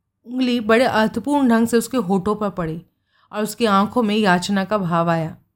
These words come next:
मैं ठिठक गया। मैंने सहमति में सर हिलाया। डिप्टी ने आंखों आंखों में कृतज्ञता ज्ञापन किया। "कोई बात नहीं,"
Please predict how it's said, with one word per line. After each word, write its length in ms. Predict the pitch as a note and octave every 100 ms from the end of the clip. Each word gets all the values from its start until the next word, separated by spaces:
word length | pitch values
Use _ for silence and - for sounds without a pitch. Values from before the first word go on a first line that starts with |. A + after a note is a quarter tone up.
| _ _ _ _ D4+
मैं 100 | E4
ठिठक 320 | C4+ G#3+ B3
गया। 320 | G3+ E3+ D#3 - _ -
मैंने 160 | F#3 G3+
सहमति 480 | G#3+ G3 G3 A3+
में 140 | A3+ B3
सर 240 | - G3
हिलाया। 500 | G3+ F#3+ E3+ E3 E3+ - _ _ _ _ _ -
डिप्टी 340 | A3 A3+ A#3+
ने 100 | A3+
आंखों 520 | G#3+ G3+ G3+ G#3 A#3+ G#3
आंखों 340 | G3 G3 B3
में 200 | A3 G3+
कृतज्ञता 760 | G3+ G3+ G3+ G#3+ - - A#3+ A#3+
ज्ञापन 560 | G3 F3+ F3 G3 G3
किया। 300 | F#3+ F3+ E3 - _ _ _ _ _ _ _
"कोई 200 | G#3 F3+
बात 260 | F3 F3 F#3+
नहीं," 220 | A#3